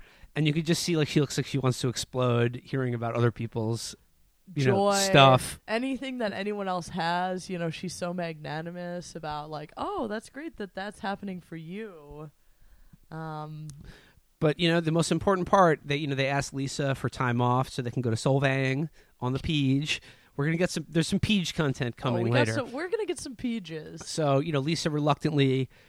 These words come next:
Speaker 1: gives him the time off before saying, you know, "I think Lala is being a little cavalier about her job here." And it's just like, you're,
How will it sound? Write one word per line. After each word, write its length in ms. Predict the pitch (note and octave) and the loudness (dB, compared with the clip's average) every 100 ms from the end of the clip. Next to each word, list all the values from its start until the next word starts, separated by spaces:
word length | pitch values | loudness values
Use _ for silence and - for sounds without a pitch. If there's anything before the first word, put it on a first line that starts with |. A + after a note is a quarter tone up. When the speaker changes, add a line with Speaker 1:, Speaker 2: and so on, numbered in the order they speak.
| - _ - | -20 _ -2
Speaker 1:
gives 220 | C#3 C#3 | 0 2
him 60 | E3+ | 2
the 80 | |
time 320 | E3+ F#3+ F#3+ F3+ | 4 4 6 6
off 320 | D3+ D3 - | 4 4 0
before 260 | D3+ D#3+ | -2 0
saying, 340 | C3+ D3+ C3 C3 | 2 0 0 0
you 80 | C3+ | -2
know, 100 | C3 | -2
"I 60 | |
think 220 | C#3+ A3+ E3 | 0 0 0
Lala 380 | D#3 D#3+ D#3+ C#3 | 2 2 4 2
is 120 | B2 | 2
being 180 | C#3 C#3 | -4 -4
a 20 | |
little 160 | C#3 - | -4 -4
cavalier 640 | - D3 C3 C3 C3 B2 | 2 2 4 4 6 6
about 200 | A#2 A#2 | 2 0
her 80 | B2+ | 0
job 400 | A#2+ A#2+ B2+ B2+ | 2 2 2 0
here." 420 | A#2+ G#2+ G#2+ G#2+ - - - | -2 -2 -2 -6 -14 -20 -10
And 80 | - | -2
it's 80 | D#3 | 0
just 160 | F3+ F3+ | 0 0
like, 140 | D#3+ - | -2 0
you're, 240 | F#3 | -2